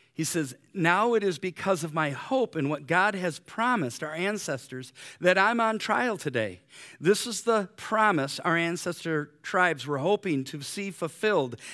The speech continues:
as they earnestly served God day and night. King Agrippa, it was because of this hope that these Jews are accusing me. Why should any of you consider incredible that God raises the dead?"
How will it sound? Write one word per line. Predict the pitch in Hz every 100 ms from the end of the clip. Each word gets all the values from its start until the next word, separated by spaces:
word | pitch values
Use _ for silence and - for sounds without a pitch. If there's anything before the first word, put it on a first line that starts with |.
| -
as | 170 139
they | 175 185
earnestly | 220 233 240 - 226 220
served | - 214 175 151
God | 196 185 131 127
day | 180
and | 185 165
night. | 131 107 - - - _
King | - 233 233
Agrippa, | 190 196 220 233 202
it | 185
was | 170 131
because | 170 - 220 240 254
of |
this | 214 214
hope | - 139 113 - - - -
that | 160 156
these | 208 175
Jews | 120 196 247 170 170
are | 180 185
accusing | 185 - 311 370 208 160 131
me. | 123 90 73 _ _ _ - - -
Why | 165 240 285 320
should | 262 - 226 190 123 139 170 - - _ 254
any | 311 339 214
of | 131
you | 131 131
consider | 127 170 151 - 208 180 175 - - -
incredible | 165 165 - 311 294 131 135
that | 160 185 151
God | 160 160 208
raises | 131 123 123 143 160 175
the | 190 220
dead?" | 208 247 320 277 127 110